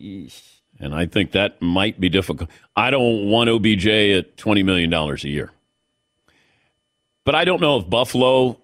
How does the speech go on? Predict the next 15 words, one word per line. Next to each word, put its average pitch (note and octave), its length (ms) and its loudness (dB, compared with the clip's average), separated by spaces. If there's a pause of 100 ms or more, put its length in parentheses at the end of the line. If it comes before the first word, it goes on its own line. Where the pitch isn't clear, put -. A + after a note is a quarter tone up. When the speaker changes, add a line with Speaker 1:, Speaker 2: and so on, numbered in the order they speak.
(140)
Speaker 2:
is G#2+ 160 -8
gonna B2 160 2
bring B2 200 2
him A2+ 120 4
in. A2+ 400 0 (400)
Uh, D#2 220 -8
the E2+ 100 -2
Giants A2+ 500 0
bring A2+ 240 2
him A2+ 100 2
in. A2 500 0 (120)
Dallas G2+ 400 0
brings G#2+ 340 0
him G#2 140 2
in. G#2+ 320 2